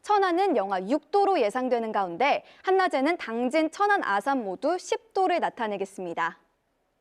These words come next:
충남 남부 지역은 청양의 아침 기온 영하 칠 도를 보이겠고요.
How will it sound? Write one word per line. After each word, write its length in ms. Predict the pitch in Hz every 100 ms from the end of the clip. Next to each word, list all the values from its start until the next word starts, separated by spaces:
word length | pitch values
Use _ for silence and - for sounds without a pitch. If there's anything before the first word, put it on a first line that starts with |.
| _ _ - - _ -
충남 320 | - 453 427
남부 300 | 240 254 349
지역은 560 | 320 302 277 302 320 277
청양의 400 | 427 427 427 349
아침 380 | 202 - 349
기온 360 | 311 285 339 349
영하 240 | 190 190 185
칠 380 | - 440 453 -
도를 280 | 415 381
보이겠고요. 800 | 359 226 220 220 196 226 320 349